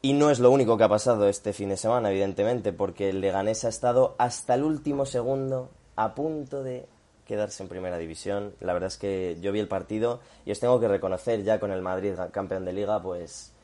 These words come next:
yo pensaba que, que, que iba a estar todo el partido animando al Real Madrid, pero cuando quedaban diez, cinco minutos, yo tenía muchas ganas de que marcase el Leganés, la verdad, porque se estaban dejando,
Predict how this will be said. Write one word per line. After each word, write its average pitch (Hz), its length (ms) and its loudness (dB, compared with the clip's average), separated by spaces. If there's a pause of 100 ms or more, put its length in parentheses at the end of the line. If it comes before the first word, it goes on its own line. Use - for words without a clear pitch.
(440)
yo 113 100 -2
pensaba 107 460 0
que, 90 640 -2 (100)
que, 82 360 -6 (100)
que 80 220 -12 (340)
iba 104 160 -4
a 101 40 2
estar 101 220 -4
todo 104 160 2
el 98 120 0
partido 98 340 -2
animando 95 320 -4
al 87 80 -6
Real 90 160 -2
Madrid, 117 480 0
pero - 160 -2
cuando 92 180 -2
quedaban 95 400 -2
diez, 101 420 0 (380)
cinco 110 360 -4
minutos, 101 500 -4
yo 92 120 -8
tenía 87 200 -8
muchas 85 260 -12
ganas 80 240 -12
de 82 60 -14
que - 80 -16
marcase - 360 -16
el 78 60 -12
Leganés, - 320 -16
la - 100 -12
verdad, 76 260 -10
porque 87 180 -12
se 90 80 -18
estaban 87 320 -8
dejando, 90 460 -8